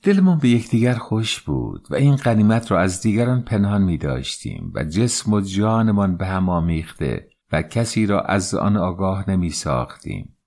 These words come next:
دفینه یافته بودیم که باید از دیدگاه سارقانش محفوظ بداریم و سفینه‌ای نشسته بودیم که باید لاحول گویان از گزند چشم بد در امانش بداریم.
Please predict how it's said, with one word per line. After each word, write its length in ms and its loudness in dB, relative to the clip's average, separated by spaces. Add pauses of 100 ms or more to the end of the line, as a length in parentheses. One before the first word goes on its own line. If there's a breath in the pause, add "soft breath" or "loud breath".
(180)
دفینه 440 0
یافته 520 -2
بودیم 460 -4 (260 soft breath)
که 140 -2
باید 400 -2
از 280 -4
دیدگاه 580 -2
سارقانش 960 -2
محفوظ 640 -4
بداریم 680 -4 (500)
و 80 0
سفینه‌ای 600 2
نشسته 560 -2
بودیم 440 0
که 160 -6
باید 460 -2
لاحول 840 0
گویان 680 0 (420 loud breath)
از 300 -2
گزند 420 2
چشم 720 -2
بد 260 -6
در 240 -4
امانش 520 -2
بداریم. 600 -6